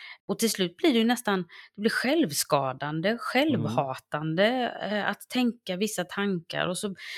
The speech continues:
Speaker 1: blir det väldigt stark ångest, och då är det så viktigt i terapi att man får prata om den här ilskan, sorgen eller de här starka känslorna som finns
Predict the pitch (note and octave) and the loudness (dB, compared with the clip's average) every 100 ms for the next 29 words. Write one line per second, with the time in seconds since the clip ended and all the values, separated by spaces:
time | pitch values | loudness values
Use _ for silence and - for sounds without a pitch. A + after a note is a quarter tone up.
0 | - - A#3 C#4+ C#4+ C#4 C#4 B3 - A3 | -10 -6 4 6 6 4 2 2 2 2
1 | G#3 G3+ G#3+ - G#3+ G#3+ G#3 - G3+ F3+ | 2 2 0 -4 0 2 2 2 0 0
2 | E3+ F3+ E3+ - E3 - - D3+ D3+ - | -4 -4 -6 -4 -6 -6 -8 -8 -6 -6
3 | D3 C#3+ C#3+ D3+ - G3+ G#3 F3+ F3+ F3 | -6 -6 -12 -14 -2 2 2 0 -6 -4
4 | F#3 E3 D3+ - - - _ D#3 G3 G3+ | -2 -2 -4 -8 -20 -20 _ 0 0 -2
5 | - - F#3 F#3 - - G#3 E3+ D#3+ G3+ | -6 -2 0 0 0 0 0 2 0 2
6 | A3 G3 F3 F3 E3+ D#3+ - - - A#3+ | 2 2 0 -2 -2 -2 -2 -2 0 0
7 | G3+ F3+ - F3 - G3+ - D#3+ D3 - | 0 -4 -6 -4 0 -2 -2 -4 -4 -4
8 | D#3+ D#3+ C#3 C#3 - - | -6 -4 -6 -6 -8 -10